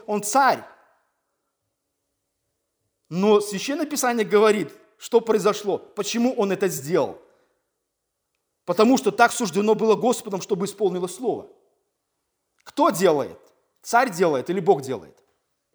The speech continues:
Есть ли у царя свободная воля? Вроде бы есть. И вроде он говорит, он советуется. Но что получается в итоге?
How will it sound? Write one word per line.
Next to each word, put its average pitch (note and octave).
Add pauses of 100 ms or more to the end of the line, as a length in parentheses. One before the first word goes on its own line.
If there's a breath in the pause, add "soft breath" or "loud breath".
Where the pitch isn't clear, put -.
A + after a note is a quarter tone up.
(1080)
Есть B3
ли C4
у A3
царя G#3+
свободная G#3+
воля? A3+ (1400)
Вроде A3
бы B3
есть. F#3 (960)
И -
вроде A#3
он A#3
говорит, G#3 (140)
он F3+
советуется. E3+ (1000)
Но F3
что A#3
получается A#3
в A#3+
итоге? A#3